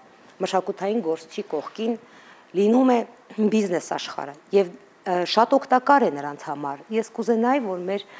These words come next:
հանրապետությունում այդպիսի մի օրենք ընդունվեր,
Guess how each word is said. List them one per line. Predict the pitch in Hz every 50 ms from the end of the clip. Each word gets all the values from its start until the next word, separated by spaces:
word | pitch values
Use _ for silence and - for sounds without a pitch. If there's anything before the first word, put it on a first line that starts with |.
| -
հանրապետությունում | - - 190 190 185 185 185 180 - 196 190 - - 202 202 220 220 202
այդպիսի | 185 180 180 - - 185 - - 214
մի | 196 185 170
օրենք | 160 160 170 220 294 349 330 339
ընդունվեր, | 269 - - 185 165 156 143 156 156 151 -